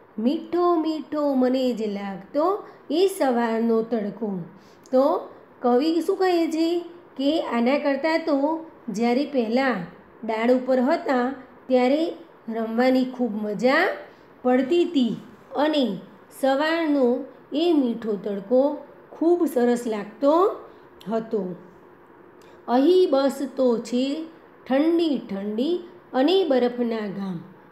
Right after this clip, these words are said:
અહીં બસ તો છે ઠંડી ઠંડી અને બરફના ગામ. કોણે ફ્રીજ બનાવ્યું જેમાં નથી હૂંફનું નામ? હૂંફ, હૂંફ એટલે બાળકો ગરમાવું.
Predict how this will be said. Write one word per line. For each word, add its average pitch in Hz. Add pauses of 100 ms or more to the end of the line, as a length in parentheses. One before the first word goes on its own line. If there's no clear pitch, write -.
(120)
અહીં 330
બસ 262
તો 311
છે 330
ઠંડી 233
ઠંડી 277 (400)
અને 339
બરફના 247 (440)
ગામ. 254 (340)
કોણે 285
ફ્રીજ 311
બનાવ્યું 226
જેમાં 214 (360)
નથી 320
હૂંફનું 302
નામ? 214 (380)
હૂંફ, 349 (420)
હૂંફ 269
એટલે 294
બાળકો 285 (320)
ગરમાવું. 285